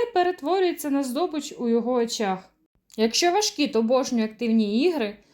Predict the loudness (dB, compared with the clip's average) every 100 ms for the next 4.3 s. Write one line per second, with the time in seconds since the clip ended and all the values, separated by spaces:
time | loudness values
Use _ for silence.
0 | _ _ -4 -2 2 2 2 0 0 0
1 | -2 -2 0 0 0 -2 -2 -2 0 0
2 | -2 -6 -4 0 0 0 0 0 -2 -4
3 | -4 2 2 2 -2 -4 0 0 0 -4
4 | -8 -6